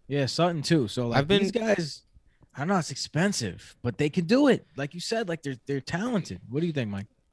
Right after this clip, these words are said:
Speaker 2: I've been warming up to them a bit more. Um,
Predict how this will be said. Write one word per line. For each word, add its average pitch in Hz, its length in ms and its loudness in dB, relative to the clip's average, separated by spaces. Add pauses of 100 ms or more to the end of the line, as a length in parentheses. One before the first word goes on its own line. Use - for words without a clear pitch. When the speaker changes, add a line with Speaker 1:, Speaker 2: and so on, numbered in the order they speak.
Speaker 2:
I've 147 80 -6
been 170 140 2
warming 147 280 4
up 139 120 4
to - 80 -4
them 113 140 2
a 104 60 0
bit 104 220 2 (220)
more. 104 400 -2 (280)
Um, 101 300 -4